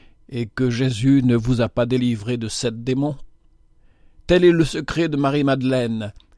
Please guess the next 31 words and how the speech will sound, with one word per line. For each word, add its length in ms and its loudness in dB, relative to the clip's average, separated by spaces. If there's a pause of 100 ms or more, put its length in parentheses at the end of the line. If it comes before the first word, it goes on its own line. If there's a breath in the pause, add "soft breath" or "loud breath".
(160)
pour 160 -8
croître 400 -2
dans 100 0
cette 220 -4
grâce 420 -4
qu'il 180 -4
a 60 2
retirée 400 -4
de 100 -2
l'abîme, 540 0 (400 soft breath)
l'amour 540 2
par 260 -4
l'humilité. 920 -2 (800)
Son 220 2
premier 280 4
secret 540 2
avec 420 0
Jésus 460 -2
vivant, 560 -4 (500 soft breath)
c'est 260 -2
un 120 6
premier 340 4
pas 260 2
dans 160 2
l'amour 540 4
par 240 0
un 120 2
premier 340 2
pas 240 0
dans 160 2
l'humilité. 1000 0